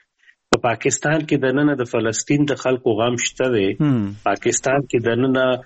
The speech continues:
Speaker 1: په، په افریقا کې د یو داسې مسلې غم شته، د کشمیر شته دی. دا ګاونډیان دي، دا پښتانه دي، دا افغانان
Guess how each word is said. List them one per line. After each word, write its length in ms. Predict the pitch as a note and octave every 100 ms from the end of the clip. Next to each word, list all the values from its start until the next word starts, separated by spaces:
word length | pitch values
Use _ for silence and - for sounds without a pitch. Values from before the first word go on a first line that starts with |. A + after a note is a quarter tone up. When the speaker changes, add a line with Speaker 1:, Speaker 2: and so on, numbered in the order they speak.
| - - - -
Speaker 1:
په، 100 | A2+ A2+ A2+ A2+
په 60 | A#2 A#2
افریقا 420 | A#2 A#2+ A2+ -
کې 180 | D3 C#3 B2
د 20 |
یو 240 | B2 A#2+
داسې 280 | A#2 A#2+ -
مسلې 420 | G#2+ G#2 A2+ G#2+ A2+
غم 140 | A2 A2
شته، 240 | - B2+
د 100 | A#2
کشمیر 460 | A2 G#2+ - A2 B2
شته 300 | - - C3
دی. 220 | A2+ G#2 A#2 - - - - G2
دا 180 | C#3 E3
ګاونډیان 680 | C#3+ C3+ C3 B2 C3+ D3 D3
دي، 360 | C3 C3 B2+ A#2+
دا 120 | C#3 D3+
پښتانه 680 | - B2+ - B2+ A#2 A#2+ C#3 B2+
دي، 160 | C3
دا 120 | B2
افغانان 800 | C3 B2 A2 A2+ A2+ B2 C3+ C3